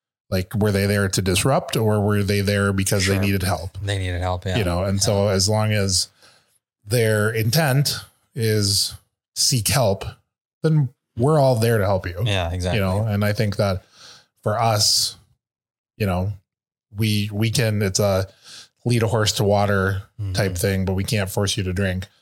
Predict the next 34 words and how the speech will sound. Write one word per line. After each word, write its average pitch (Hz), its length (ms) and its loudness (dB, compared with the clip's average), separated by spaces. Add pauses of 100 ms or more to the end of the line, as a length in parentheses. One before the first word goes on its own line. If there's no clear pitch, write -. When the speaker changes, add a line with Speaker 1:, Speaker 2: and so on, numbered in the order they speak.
Speaker 2:
Right. 92 220 -4 (120)
Speaker 1:
You 143 120 0
can 147 120 2
sit 127 220 2
here, 123 320 2
you 113 160 2
can, 110 440 0 (520)
you 107 80 -2
know, 101 160 2
listen, 104 480 2
you 101 100 0
can 101 160 -2
do 101 480 0 (120)
whatever. 101 400 0
Speaker 2:
Whatever. 87 380 -4 (180)
Speaker 1:
Um, 101 720 0 (400)
it's 101 180 -8
just 104 200 0
how 104 180 2
you, 101 520 0 (500)
how 131 100 0
you 123 160 2
leave 113 320 0
the 107 100 2
room 98 600 0
says 104 260 0
more 101 400 2
probably 98 600 -2
than, 98 360 -2 (580)
um, 95 680 -2 (400)
how 127 80 0
you 98 140 0
came 95 260 -4
in. 87 260 -4